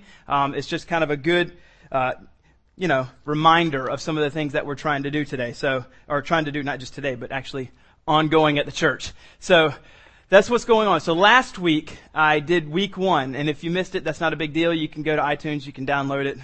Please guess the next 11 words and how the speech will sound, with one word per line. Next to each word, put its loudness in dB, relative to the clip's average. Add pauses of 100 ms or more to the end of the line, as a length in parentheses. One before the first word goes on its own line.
Um, -6 (260)
just -16 (160)
Google, -4
or -4
not -12
Google, -10
search -4
Remedy -2
Church -4
on -4
iTunes. -8